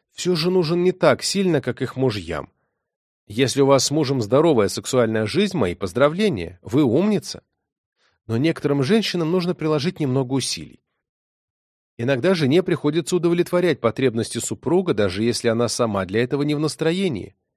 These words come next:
Не сделав этого, жена оставит пустоту, которую мужчины попытаются заполнить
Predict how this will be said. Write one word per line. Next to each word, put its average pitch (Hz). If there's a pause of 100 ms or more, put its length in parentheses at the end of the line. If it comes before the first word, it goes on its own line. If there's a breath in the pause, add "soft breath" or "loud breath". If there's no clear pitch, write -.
(880)
Не 143
сделав 185
этого, 120
жена 110
оставит 160
пустоту, 147
которую 143
мужчины 139
попытаются 156
заполнить 175